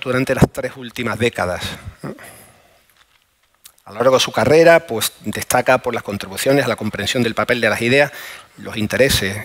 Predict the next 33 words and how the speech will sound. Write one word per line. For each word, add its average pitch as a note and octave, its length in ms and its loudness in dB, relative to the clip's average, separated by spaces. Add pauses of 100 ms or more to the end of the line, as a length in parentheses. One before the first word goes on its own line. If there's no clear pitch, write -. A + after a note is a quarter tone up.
eh, G2+ 300 0
en - 60 -2
la G2 80 -4
formación G#3 340 -2
de - 80 2
políticas B2 380 -4
públicas B2 360 -2
y G#2+ 60 -6
reformas G#2+ 400 -2
económicas, C#3+ 760 0
numerosos, A2+ 760 -4
múltiples A#2+ 480 -6
artículos B2+ 600 -4
y A#2+ 100 -4
ensayos. G#2+ 540 0 (720)
Y D3 80 6
sus D3+ 180 4
obras D#3+ 240 8
más D3 140 6
recientes D3+ 500 2
abordan B2+ 420 4
temas D3 320 2
cruciales D3 680 2
como C3 340 2
la, D#3 300 4 (1800)
esto B2+ 540 2
a C3 100 -6
mí B2+ 160 2
me B2+ 340 0
genera A#2+ 360 2
una B2+ 180 2
admiración, A#2+ 840 0
eh, A2 580 -2